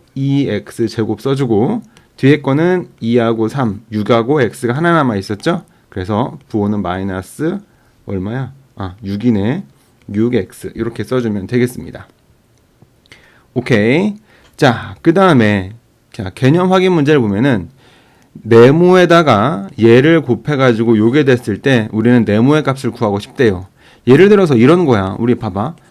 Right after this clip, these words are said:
네모 곱하기 삼을 했더니 십오가 됐다고 그래봐. 그럼 여기에 당연히 뭐가 들어있어야 돼? 여기는 오가 들어있어야 되지. 그지? 그럼 이 오라는 값은 어떻게 찾으면 편해? 십오를 뭐로? 삼으로 나누면 되는 거잖아. 그지?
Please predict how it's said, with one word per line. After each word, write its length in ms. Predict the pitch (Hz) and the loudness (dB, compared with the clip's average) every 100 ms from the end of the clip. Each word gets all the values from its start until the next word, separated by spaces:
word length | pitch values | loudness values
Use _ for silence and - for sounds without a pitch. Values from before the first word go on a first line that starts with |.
| - | -8
네모 500 | 110 113 147 185 185 | 4 4 6 4 4
곱하기 640 | 175 175 165 160 135 135 | 4 2 -4 -4 0 -2
삼을 380 | 135 180 185 175 | -2 -4 0 0
했더니 380 | 160 - 120 113 | -2 0 0 0
십오가 420 | - 175 185 175 | -2 0 0 0
됐다고 280 | 139 120 110 | -2 -4 -4
그래봐. 340 | 110 113 85 - _ _ _ | -2 -4 -10 -18 _ _ _
그럼 240 | - 180 147 | -2 2 6
여기에 240 | 117 139 | 6 4
당연히 200 | 131 117 | 2 0
뭐가 260 | 104 110 131 | 0 2 2
들어있어야 460 | 117 98 98 92 | 2 0 -6 -10
돼? 140 | 90 92 - | -12 -16 -8
여기는 480 | 101 101 127 208 226 - _ _ _ - | -4 0 2 2 0 -10 _ _ _ 0
오가 340 | 113 135 180 | 2 4 4
들어있어야 400 | 160 123 101 104 | 4 4 2 -2
되지. 180 | 92 87 | -8 -2
그지? 280 | 151 120 87 - | -2 -2 -6 -4
그럼 160 | 131 | 2
이 60 | 135 | 4
오라는 380 | 120 139 156 139 | 4 4 2 0
값은 200 | 123 101 | 0 -2
어떻게 200 | 98 131 | -2 -4
찾으면 300 | 123 107 101 | -4 -4 -4
편해? 320 | 143 110 90 _ _ _ | -4 -6 -8 _ _ _
십오를 560 | - - 180 165 165 156 | -16 -2 2 4 2 2
뭐로? 400 | 98 101 156 202 _ _ _ | 0 0 0 -2 _ _ _
삼으로 420 | - 202 202 190 | -4 0 2 2
나누면 380 | 104 107 151 139 | 2 2 2 2
되는 220 | 113 101 | 0 0
거잖아. 280 | 90 87 85 | -4 -6 -6
그지? 300 | 143 117 | -2 -2